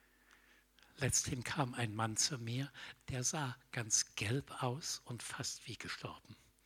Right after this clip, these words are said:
Und ich fragte ihn, „Was hast du?“ Er sagt, „Ich habe eine Schilddrüse, die ist völlig kaputt und die arbeitet gegen mich, die zerstört mich.“ Ich habe dann gesagt, „Ja, warum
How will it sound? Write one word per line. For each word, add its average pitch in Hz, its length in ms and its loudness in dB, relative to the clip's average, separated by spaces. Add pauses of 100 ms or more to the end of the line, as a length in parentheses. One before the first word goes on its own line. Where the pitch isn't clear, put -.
(580)
Und - 140 -14
ich - 100 -2
fragte - 380 0
ihn, 110 220 -4
„Was - 240 0
hast - 260 0
du?“ 160 140 -2 (460)
Er 139 100 2
sagt, 123 420 0 (280)
„Ich - 220 -6
habe - 400 0
eine 107 320 2 (400)
Schilddrüse, 143 1000 2 (380)
die 165 100 -6
ist - 260 2 (120)
völlig 123 520 -4
kaputt - 540 -2 (280)
und - 300 -8
die - 200 -10
arbeitet 127 720 -2
gegen 117 480 -4
mich, - 400 -8 (180)
die 127 100 -10
zerstört - 640 -4
mich.“ - 240 -10 (560)
Ich - 160 -2
habe - 120 -2
dann 120 180 -2
gesagt, 120 380 -6
„Ja, 131 140 -8
warum 117 300 -2